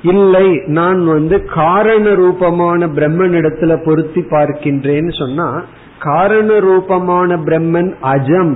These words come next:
பிறப்பதில்லை, மாறுவதில்லை, அவயவமில்லை என்று சொன்னதற்கு பிறகு, நீ எப்படி அதே பிரம்மன் அவயவத்துடன் இருக்கின்றது,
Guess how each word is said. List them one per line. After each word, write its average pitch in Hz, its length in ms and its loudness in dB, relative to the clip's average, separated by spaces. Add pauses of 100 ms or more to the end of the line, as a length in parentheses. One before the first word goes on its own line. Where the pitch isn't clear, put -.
பிறப்பதில்லை, 151 960 -2 (400)
மாறுவதில்லை, 160 1300 0 (140)
அவயவமில்லை 170 1120 2
என்று 156 240 0
சொன்னதற்கு 156 760 -2
பிறகு, 135 520 -2 (300)
நீ 160 220 2
எப்படி 208 540 0
அதே 175 600 2
பிரம்மன் 190 520 0
அவயவத்துடன் 160 920 0
இருக்கின்றது, 139 920 -2